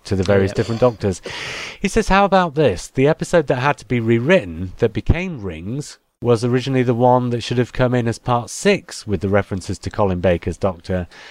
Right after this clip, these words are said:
Speaker 1: Then this episode seven with the seventh Doctor reference. Taken as this, then what do you think were the references?" So I'm guessing he's saying Nightmare in Silver should have been the Seventh Doctor's story.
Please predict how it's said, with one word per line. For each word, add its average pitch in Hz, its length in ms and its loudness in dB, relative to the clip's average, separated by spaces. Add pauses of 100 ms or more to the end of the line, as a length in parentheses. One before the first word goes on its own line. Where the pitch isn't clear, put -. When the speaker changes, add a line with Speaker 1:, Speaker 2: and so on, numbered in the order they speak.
(440)
Speaker 1:
Then 127 220 0
this 190 220 2
episode 120 480 0
seven 104 520 0 (100)
with 110 160 -2
the 107 80 -8
seventh 143 400 -2
Doctor 92 280 -2
reference. 85 640 -4 (520)
Taken 196 240 2
as 143 160 -4
this, 113 300 2
then 120 200 -2
what 131 160 2
do 123 100 -4
you 123 120 0
think 123 260 0
were 110 220 4
the 123 100 0
references?" 92 840 -4 (640)
So 117 480 4
I'm 131 320 2
guessing 123 480 0
he's 113 180 0
saying 107 280 2
Nightmare 101 400 2
in 92 80 -2
Silver 131 400 2
should 120 160 -4
have 113 80 -2
been 117 140 -2
the 117 40 -4
Seventh 127 420 -2
Doctor's 90 340 -8
story. 80 600 -12